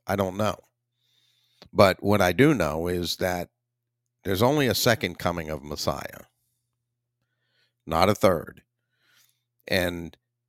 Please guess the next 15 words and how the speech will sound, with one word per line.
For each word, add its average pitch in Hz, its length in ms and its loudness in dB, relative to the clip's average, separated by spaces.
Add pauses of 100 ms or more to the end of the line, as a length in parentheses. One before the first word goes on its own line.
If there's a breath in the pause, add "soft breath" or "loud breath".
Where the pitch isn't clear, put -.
(760)
that 101 200 4
will 131 120 2
be 98 440 0 (580)
after 90 300 0
the 131 100 2
tribulation. 110 920 0 (1900)
Messiah 82 400 -2
will 87 160 -4
come 85 200 -6
in, 135 360 -2 (1700)
gather 90 400 0
up 101 260 2
all 92 340 2
the 117 160 4
elect. 110 580 2